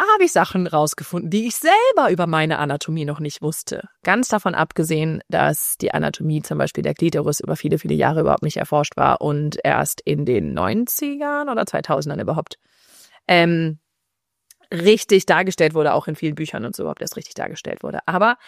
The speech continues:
das war auch noch sowas, wo ich dachte, "Geil, sowas",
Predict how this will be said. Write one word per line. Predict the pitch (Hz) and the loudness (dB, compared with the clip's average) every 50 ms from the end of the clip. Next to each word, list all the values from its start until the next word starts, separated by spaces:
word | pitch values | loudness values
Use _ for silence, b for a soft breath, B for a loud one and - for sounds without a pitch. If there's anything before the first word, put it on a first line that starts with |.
| B B B B B B B B B _ - | B B B B B B B B B _ 2
das | 202 214 208 - | 2 2 4 4
war | 247 254 254 254 254 - _ _ _ _ _ _ _ | 4 4 4 4 2 -2 _ _ _ _ _ _ _
auch | - 180 233 269 | 2 2 2 4
noch | 330 349 233 | 2 0 -2
sowas, | - 185 180 180 - - | 0 0 -2 0 0 -2
wo | |
ich | 175 156 | -4 -4
dachte, | - 170 - - 160 - _ - | -4 -6 -6 -6 -10 -12 _ 0
"Geil, | 214 202 254 302 277 165 - - - _ _ _ _ _ | 2 2 4 4 4 4 2 0 -6 _ _ _ _ _
sowas", | - 156 165 180 226 311 320 381 370 233 185 160 151 180 214 - - - | -4 -2 2 4 4 4 6 4 4 4 4 2 2 2 -2 -4 -8 -10